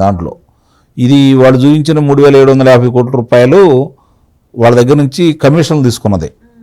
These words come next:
కాబట్టి ఆ లబ్-, దీంట్లో ఈ నాసిరకం మద్యం తయారు చేసి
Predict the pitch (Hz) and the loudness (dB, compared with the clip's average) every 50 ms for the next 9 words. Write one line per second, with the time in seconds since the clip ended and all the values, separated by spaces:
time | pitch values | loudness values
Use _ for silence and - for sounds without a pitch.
0 | 220 196 185 _ _ _ _ _ _ _ _ _ _ _ _ _ _ _ _ - | -20 _ _ _ _ _ _ _ _ _ _ _ _ _ _ _ _ _ _ 0
1 | 131 143 151 165 156 160 175 170 160 151 151 156 156 - - - 127 127 123 123 | 0 2 2 0 0 0 2 2 4 2 2 0 -2 -4 -6 -6 -4 -4 -2 0
2 | 127 135 135 135 135 127 123 123 120 120 156 180 190 185 180 190 185 196 202 202 | 0 0 -2 -2 -2 -4 -2 -2 -2 0 0 2 0 0 0 0 2 4 4 2
3 | 190 170 156 143 143 147 151 139 156 165 156 156 160 156 147 139 135 151 151 139 | 2 2 0 2 2 2 0 2 0 0 0 -2 -2 -2 -2 -2 -2 -4 -2 2
4 | 147 143 143 143 139 143 127 143 | 2 2 2 2 0 -2 -2 -2